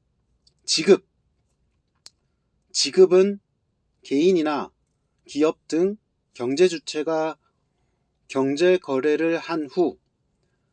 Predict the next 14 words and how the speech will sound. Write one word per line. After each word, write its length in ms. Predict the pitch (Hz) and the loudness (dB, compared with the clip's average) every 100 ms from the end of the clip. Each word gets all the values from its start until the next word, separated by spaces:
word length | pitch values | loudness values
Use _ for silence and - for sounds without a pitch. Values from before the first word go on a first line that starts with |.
| _ | _
재화 540 | - 135 139 151 156 - _ | -6 -2 -2 0 -4 -4 _
또는 440 | 185 196 202 202 | 0 2 0 -4
서비스의 760 | 196 - 185 196 - - 180 190 | -8 -2 -2 -2 -4 -2 2 0
대가로 560 | 185 110 120 127 131 - _ _ _ _ _ _ _ _ | -2 -10 -8 -6 -6 -8 _ _ _ _ _ _ _ _
현금, 560 | - 190 185 180 151 107 _ _ _ _ _ - | -4 0 2 4 0 -2 _ _ _ _ _ -16
수표, 580 | - 202 - 160 98 - _ _ _ _ _ _ | -10 -10 -4 -4 -4 -8 _ _ _ _ _ _
신용카드, 800 | - - 202 208 185 151 107 71 _ _ _ _ _ _ _ | -10 -2 0 0 -2 -8 -10 -16 _ _ _ _ _ _ _
자금이체 640 | - 135 170 196 190 190 | -10 -2 2 2 0 0
등을 320 | 185 170 170 160 | 0 0 -2 -2
이용하여 580 | 135 143 131 139 151 - _ _ _ _ _ _ | -4 -4 -4 -6 -8 -12 _ _ _ _ _ _
화폐적 560 | 196 - 196 190 196 | -6 -4 -2 0 -2
가치에 420 | - 139 - 170 | -4 -10 -4 -4
대한 320 | 147 139 151 151 | -4 -4 -6 -8
청구권을 760 | - 185 185 170 156 165 180 | -6 -6 -4 -6 -4 -4 -6